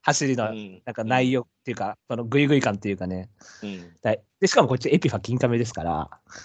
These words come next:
Speaker 2: うん。
Speaker 1: はい。延長、初ジーワンっていうのがあるんで。
Speaker 2: そうですね。
Speaker 1: はい。だから、ウンブライルは十五に負けましたけど、
Speaker 2: うん。
Speaker 1: こっちは多分惨敗はないかなと思ってね。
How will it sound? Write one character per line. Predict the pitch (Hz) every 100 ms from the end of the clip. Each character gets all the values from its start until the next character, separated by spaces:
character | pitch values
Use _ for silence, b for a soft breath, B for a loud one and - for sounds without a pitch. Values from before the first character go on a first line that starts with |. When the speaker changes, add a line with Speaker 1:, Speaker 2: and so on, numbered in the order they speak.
| B B -
Speaker 2:
う |
ん。 |
Speaker 1:
は | 98
い。 | 85 - _ _ -
延 | 120 117
長、 | 123 107 104 - _ _ _ _
初 | - 107 120
ジ | 117
ー | 120
ワ | 113
ン |
っ |
て | 95
い |
う | 92
の |
が | 90
あ |
る | 92
ん | 82
で。 | 78 78 - _ _ _ _
Speaker 2:
そ | -
う |
で | 101
す | -
ね。 | 127
Speaker 1:
は | 104
い。 | - _ _ _ _ _ -
だ |
か | 117
ら、 |
ウ | 143
ン | 214
ブ | 233
ラ | 240
イ |
ル | 208
は | 220
十 | 147 143 151
五 | 147 135 156
に | 127
負 | 107
け | 107
ま | 135
し | -
た |
け | 98
ど、 | 90 101 82 - _ _ _
Speaker 2:
う | 113
ん。 | 98
Speaker 1:
こ | -
っ | 277
ち | -
は | 480
多 | -
分 |
惨 | - 269 359
敗 | 415
は | 381
な |
い | 381
か | 151
な | 220 233 247
と | -
思 | 98
っ |
て | 87
ね。 | 85 80 76